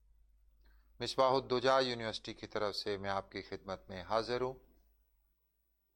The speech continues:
हमारे अकायद तीसरा चैप्टर, उसका ये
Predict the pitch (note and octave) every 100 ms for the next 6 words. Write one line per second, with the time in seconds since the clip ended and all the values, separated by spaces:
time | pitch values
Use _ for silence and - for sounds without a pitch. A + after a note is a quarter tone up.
0 | _ _ _ _ _ _ _ _ _ _
1 | _ _ - A#2+ B2 B2 A#2+ A#2 A#2 A#2+
2 | B2 - - _ _ _ A#2 A2 - A#2
3 | A#2 G#2+ - A2 G#2+ - _ _ G#2+ -
4 | G2+ F#2+